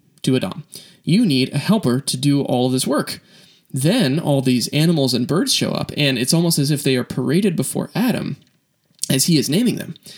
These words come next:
Time doesn't permit for a discussion about the act of naming right now, although that's a hugely important ancient, uh, concept, is the, the power of naming. But set that aside. This parade of animals and naming is happening in the context of Adam looking for a helper.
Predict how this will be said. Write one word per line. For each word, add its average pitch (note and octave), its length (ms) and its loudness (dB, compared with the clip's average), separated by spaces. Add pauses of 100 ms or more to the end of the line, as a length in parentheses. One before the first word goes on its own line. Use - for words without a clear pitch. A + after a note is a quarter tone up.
(200)
Time D#3 180 2
doesn't C#3 260 0
permit C#3 200 -2
for - 120 -2
a A#2+ 40 0
discussion B2 440 -2
about - 160 -6
the - 60 -8
act A#2 200 -6
of - 60 -8
naming B2+ 520 -2
right - 180 -8
now, - 160 -4
although - 280 -6
that's C#3 220 0
a - 60 -6
hugely C#3+ 540 -2
important - 480 -8
ancient, - 540 -6
uh, - 60 -12
concept, - 520 -6
is - 140 -6
the, - 180 -8 (100)
the - 60 -6
power B2+ 320 -4
of A#2+ 80 -6
naming. C#3+ 300 0 (260)
But - 140 -2
set - 140 -2
that A#2+ 100 0
aside. D3 320 0 (500)
This D3+ 160 0
parade F#3 400 2
of B2 80 -2
animals D#3+ 460 0
and C3+ 180 0
naming D3 300 2
is A#2+ 100 -2
happening D3 460 0
in C3 160 -2
the B2 60 -2
context F3+ 500 0
of A#2+ 80 -2
Adam E3+ 280 2
looking D3+ 280 0
for E3+ 160 0
a F#3+ 40 4
helper. G3 460 -2